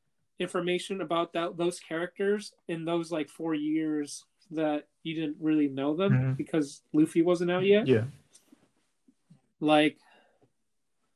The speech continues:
Speaker 1: I guess, like, Sanj-, like, when he met Shanks, like, they discussed about Luffy and stuff, and he's just like, "Oh, thank you for saving my brother's life. I know he's an idiot."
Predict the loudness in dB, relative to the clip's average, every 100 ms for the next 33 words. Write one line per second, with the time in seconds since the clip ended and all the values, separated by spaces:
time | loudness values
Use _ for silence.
0 | _ _ _ _ _ -6 0 2 2 0
1 | -4 -4 -6 _ _ _ _ _ _ _
2 | _ _ _ _ _ _ _ _ _ _
3 | -18 -6 -2 0 -2 -2 0 0 0 -2
4 | 0 2 2 0 -4 -4 -4 -4 -8 -14
5 | -6 -4 -4 -4 -4 -6 -4 -4 -2 -2
6 | -2 0 -2 -4 -8 -2 0 0 0 -6
7 | -4 -6 -6 -8 -2 0 -2 -4 -6 -4
8 | -6 -6 -6 -6 -6 -6 -4 -4 -4 -2
9 | -4 -4 -8 -8 -8 -8 -4 0 2 2
10 | 2